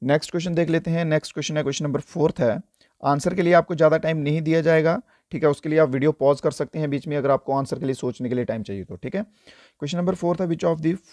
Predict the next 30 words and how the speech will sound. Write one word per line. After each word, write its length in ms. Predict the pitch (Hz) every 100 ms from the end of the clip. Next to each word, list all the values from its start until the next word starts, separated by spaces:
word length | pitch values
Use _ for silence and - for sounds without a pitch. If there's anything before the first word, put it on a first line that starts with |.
| _
following 500 | 135 139 151 165 147
is 160 | 135
an 160 | 147 - 120
ideal 380 | 123 123 135 107
metal? 320 | 92 90 - _ _
मेटल्स 340 | 131 135 170 175
दो 160 | 143 170
टाइप 220 | 185 180
के 80 | 180
रहते 220 | 135 123
हैं, 100 | 110
ठीक 160 | 107 117
है। 120 | 165 _ _ _ _
एक 200 | 151 165
नंबर 280 | 175 165 165
पे 120 | 156
हो 180 | 160 147
गया 220 | 147 147 -
आइडियल 340 | 104 113 123 143
मेटल, 300 | 143 139 190 - _ _ _ _ _ _
ठीक 140 | 143
है, 100 | 170 -
और 100 | 156
दूसरे 320 | 135 139 - 156
नंबर 240 | 147 143
पे 120 | 147
हो 100 | 139
गया 120 | 131
नोबल 360 | 160 123 113 107
मेटल, 300 | 98 - -